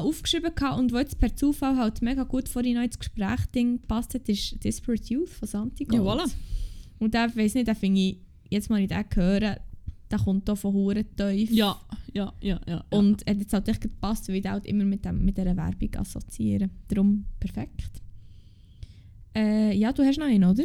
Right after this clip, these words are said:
Speaker 2: Einen habe ich noch,
Speaker 1: Mhm.
Speaker 2: den ich auch so ein bisschen random irgendwie reingelost habe. Weil,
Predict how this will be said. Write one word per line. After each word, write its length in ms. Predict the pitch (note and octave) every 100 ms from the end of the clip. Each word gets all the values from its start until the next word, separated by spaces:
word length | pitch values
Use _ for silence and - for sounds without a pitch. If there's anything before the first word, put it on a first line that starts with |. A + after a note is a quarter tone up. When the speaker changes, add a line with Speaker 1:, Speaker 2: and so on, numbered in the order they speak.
| - -
Speaker 2:
Einen 280 | A3 C4+ B3
habe 140 | B3
ich 60 | D4
noch, 180 | C#4 F#3+
Speaker 1:
Mhm. 80 |
Speaker 2:
den 140 | G3+ G#3+
ich 140 | G3+
auch 280 | - G#3+ A#3 - - - - -
so 140 | G3
ein 80 | G3+
bisschen 120 | F3
random 580 | D3 E3+ C4 C#4 C#4 D4 - - - -
irgendwie 260 | G#3+ G#3+ G#3
reingelost 680 | G#3 C4 - G#3 B3 - -
habe. 180 | F#3 C4 - - - - - - - -
Weil, 520 | F#3+ G#3+ C4+ D4+ F#4